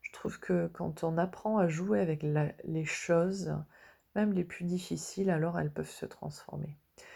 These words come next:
Et, heu, lorsque l'on joue avec, il y a ce quelque chose qui, heu, qui fait rebond, il y a ce quelque chose qui se met en mouvement. Et c'est comment vous allez pouvoir jouer avec cette attente.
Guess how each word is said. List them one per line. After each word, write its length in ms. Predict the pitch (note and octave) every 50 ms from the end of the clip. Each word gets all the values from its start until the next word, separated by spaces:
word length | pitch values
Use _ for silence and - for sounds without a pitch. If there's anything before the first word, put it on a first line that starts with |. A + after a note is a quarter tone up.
| - - - - _ -
Et, 360 | - F3 E3+ E3+ E3+ - - -
heu, 400 | D#3+ D#3 D#3 D3+ D3+ D3+ - - -
lorsque 340 | D#3 D#3 D3+ - - -
l'on 200 | D#3+ D#3 D#3 D#3
joue 280 | D#3 D3 E3 G#3+ B3 B3+
avec, 680 | G3+ E3+ D3 D3+ D3 D#3 F#3 G3+ A3 A3+ - - - F3+ D#3+ D3+ D3+ - - - - _ _ -
il 100 | F#3 F#3
y 60 | F#3
a 80 | G3
ce 160 | F#3+ - - F3+
quelque 380 | F#3 - F#3 F3+ F3 - F3
chose 440 | D#3 - - F#3 F#3 F#3+ F#3+ F#3 -
qui, 520 | - - - - F3 F3 F3 E3+ E3+ E3+ - - - - - - _ _ - -
heu, 140 | - - -
qui 220 | - - - -
fait 180 | - - - F3
rebond, 560 | D#3+ E3 E3+ F3 E3+ E3 D#3 D3+ D3 D3+ - - -
il 80 | E3+
y 40 | E3
a 60 | D#3+
ce 140 | D3+ - -
quelque 360 | - - F3 F3 F3+ - D#3+
chose 260 | C#3+ - - - -
qui 140 | - - -
se 160 | - - -
met 140 | - - -
en 100 | - -
mouvement. 560 | - - D3 D2+ - D3 D3 C#3 C#3 - - _ _ _ _ _ - - - - - - - - _
Et 40 | -
c'est 200 | D3+ - F#3 F#3
comment 340 | F#3 - A#3 A#3 A3+ A3 A3
vous 260 | G3 F3 E3 D#3+ E3
allez 200 | E3 E3 F3 G3
pouvoir 460 | G3+ - - - D#3+ D3+ D3+ D#3 D3+
jouer 360 | D3+ C#3+ D3 D#3 D#3 D#3 D#3+ D#3
avec 200 | D3 C#3+ D3 -
cette 240 | - - D3 -
attente. 560 | - - - - - - - _ - - -